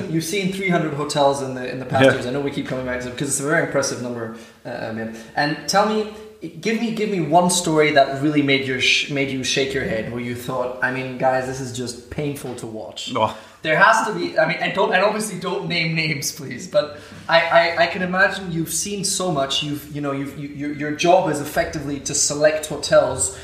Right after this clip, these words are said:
Speaker 2: which is probably the dream job a lot, out of, for a lot of students that come, come out of, of hospitality schools. Give me, give me one example so that we all will, that we all remember where you sat there and you thought, "I mean,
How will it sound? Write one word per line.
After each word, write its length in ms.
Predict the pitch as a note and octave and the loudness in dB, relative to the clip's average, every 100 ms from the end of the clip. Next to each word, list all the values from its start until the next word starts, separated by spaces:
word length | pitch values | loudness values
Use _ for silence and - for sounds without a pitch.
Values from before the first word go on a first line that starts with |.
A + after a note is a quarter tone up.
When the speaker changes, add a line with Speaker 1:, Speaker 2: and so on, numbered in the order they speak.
| - | -10
Speaker 2:
which 120 | D3 | -4
is 80 | C#3+ | -2
probably 220 | - E3 | 2 2
the 80 | D3 | 2
dream 320 | D3 C#3+ D3+ | 0 -2 -2
job 240 | C3+ C#3 C3 | 0 0 0
a 40 | |
lot, 200 | B2+ B2+ | 0 0
out 140 | B2+ C3+ | 2 0
of, 80 | |
for 160 | - C#3 | -2 0
a 20 | |
lot 160 | C3 D3 | 2 2
of 80 | C#3+ | 2
students 320 | - D3+ B2 | 0 0 -2
that 180 | B2+ - | -4 0
come, 380 | C3+ B2+ B2+ - | 0 -2 -8 2
come 180 | D3+ C#3 | 4 6
out 140 | C3 | 4
of, 200 | - - | 2 -6
of 180 | A#2+ A#2+ | -8 -4
hospitality 500 | C3+ C3 C#3+ C3+ B2 | -4 -2 4 4 4
schools. 280 | B2 A#2+ A2+ - - - | -4 -6 -10 -12 -16 -10
Give 140 | - F#3+ | -4 -2
me, 180 | A3+ A3 | -2 2
give 160 | G#3 | 2
me 100 | G3+ | 2
one 180 | E3+ F#3+ | 4 6
example 760 | G3 D3 E3 E3 E3 D#3 D3 - - | 4 4 4 4 0 -2 -2 -6 -8
so 120 | - | 2
that 360 | D#3 D3 D3 D3 | 6 6 4 -4
we 140 | D3 D#3 | 0 2
all 320 | D#3+ D#3+ D3+ | 2 0 -4
will, 400 | - C#3 C#3+ D3+ | -8 -8 -8 2
that 180 | D3 D3 | 2 4
we 140 | D3 | 2
all 180 | E3+ F3 | 2 2
remember 720 | D3+ D3+ D3 D#3+ D#3 D3+ - - | 0 2 2 2 0 -2 -6 -12
where 140 | C#3 D3 | -6 -2
you 120 | D3+ | 0
sat 340 | C#3+ F#3+ F3 | 2 4 4
there 120 | E3+ D3+ | 4 0
and 80 | |
you 80 | D#3 | -2
thought, 420 | D3 D3+ D3 D3 | -2 2 2 2
"I 80 | C#3+ | -2
mean, 400 | C#3+ C3+ C3+ B2+ | -4 -6 -10 -12